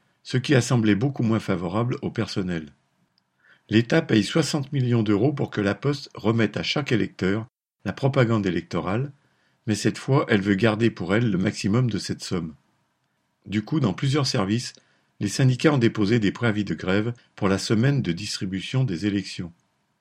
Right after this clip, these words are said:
Dans le Calvados, à Lisieux, Hérouville, Saint-Clair et Colombelles, des postiers ont voté la grève. Mais dès lors, chaque directeur de centre les a obligés à distribuer les plis électoraux,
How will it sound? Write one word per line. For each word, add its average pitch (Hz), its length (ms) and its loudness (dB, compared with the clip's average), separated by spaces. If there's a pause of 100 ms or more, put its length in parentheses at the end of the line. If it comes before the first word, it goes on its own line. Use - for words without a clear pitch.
(400)
Dans 101 140 2
le 107 80 4
Calvados, 123 800 4
à 92 140 2
Lisieux, 117 640 2 (180)
Hérouville, 104 680 2
Saint-Clair 104 680 -2 (340)
et 87 100 -4
Colombelles, 104 640 2 (420)
des 101 160 4
postiers 123 460 0
ont 104 100 0
voté 113 280 0
la 113 120 4
grève. 82 340 -4 (840)
Mais 98 140 2
dès 110 160 6
lors, 156 380 4
chaque 147 280 -2
directeur 117 520 0
de 92 100 -4
centre 110 460 -4
les 98 240 0
a 95 160 2
obligés 127 520 2
à 92 80 0
distribuer 107 540 -4
les 85 140 -4
plis 107 380 -4
électoraux, 90 580 -4